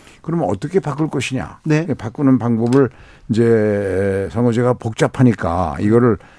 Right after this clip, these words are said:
Speaker 1: 에, 이월 달에 정개특위에서 대안을 내놓고 삼월에 이제 전-, 국회 전원위원회에서 공개 회의를 계속 하다 보면 국민들도 잘 아실 거거든요. 그리고 지금도, 어, 또 그런 공론화 조사를 통해서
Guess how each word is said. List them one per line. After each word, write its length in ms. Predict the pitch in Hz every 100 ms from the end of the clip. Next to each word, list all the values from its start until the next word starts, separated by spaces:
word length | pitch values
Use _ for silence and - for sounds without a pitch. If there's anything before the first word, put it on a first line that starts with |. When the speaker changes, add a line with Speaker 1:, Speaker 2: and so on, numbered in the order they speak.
| - _
Speaker 1:
에, 360 | 101 98 92 90 87
이월 360 | 123 123 131 131
달에 240 | 135 131
정개특위에서 800 | 113 117 120 - 110 110 104 127
대안을 420 | 131 104 104 107
내놓고 380 | 104 101 98 160
삼월에 480 | 131 123 120 120 117 - 71
이제 180 | 98
전-, 340 | 95 - 95 -
국회 240 | 120 - 135
전원위원회에서 920 | 92 113 131 120 110 107 101 90 135
공개 340 | - 113 123
회의를 460 | 120 120 110 127 110
계속 400 | - 107 113 -
하다 160 | 110 123
보면 460 | 98 95 127 95 - - - -
국민들도 460 | 127 127 113 123 110
잘 240 | 107 120
아실 340 | 98 90 104
거거든요. 560 | - 98 90 104 143 226 - - -
그리고 120 | 151
지금도, 480 | 139 151 151 190 190 - _ _ _
어, 640 | 101 101 98 95 92 92 95 98
또 560 | 120 104 98 95 98 -
그런 240 | 117 113
공론화 420 | 104 131 143 131 117
조사를 380 | 117 120 113
통해서 460 | 104 107 104 160